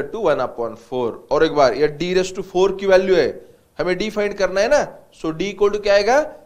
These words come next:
This value raised to one upon four, ओके। कैलकुलेटर पे कैलकुलेशन करो, हमें आंसर मिल जाएगा इलेवन पॉइंट नाइन फ़ोर सेवन एमएम, nearly equal to eleven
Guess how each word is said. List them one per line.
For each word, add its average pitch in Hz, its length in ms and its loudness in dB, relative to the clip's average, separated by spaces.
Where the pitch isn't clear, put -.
This 226 260 -8
value 165 440 4
raised 190 480 -2
to 269 160 0
one 139 240 -2
upon 175 360 -6
four, 208 180 -2
ओके। 269 240 -2
कैलकुलेटर 208 560 2
पे 254 140 -2
कैलकुलेशन 151 680 -4
करो, 139 200 -4
हमें 135 260 -8
आंसर 139 340 -8
मिल 139 160 -6
जाएगा 143 360 0
इलेवन 143 440 0
पॉइंट 185 400 0
नाइन 170 420 -2
फ़ोर 156 320 -4
सेवन 151 380 -4
एमएम, 123 440 -6
nearly 127 400 -6
equal 123 240 -8
to 240 320 -2
eleven 127 420 -4